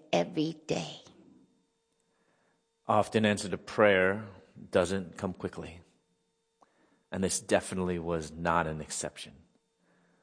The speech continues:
Speaker 2: My parents were unwavering in their faithfulness to intercede on my behalf. Like the persistent widow, my mother bombarded heaven with her prayers.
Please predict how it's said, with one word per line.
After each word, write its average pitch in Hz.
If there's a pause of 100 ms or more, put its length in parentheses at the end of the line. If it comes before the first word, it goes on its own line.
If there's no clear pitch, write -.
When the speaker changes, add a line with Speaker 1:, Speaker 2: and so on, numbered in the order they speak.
(460)
Speaker 2:
My 92
parents 92 (840)
were 95
unwavering 90 (960)
in 101
their 92
faithfulness 80
to 82
intercede 80
on 71
my 69
behalf. - (1900)
Like 90
the -
persistent -
widow, 76 (1200)
my 90
mother 87
bombarded 87
heaven 80
with 76
her 76
prayers. -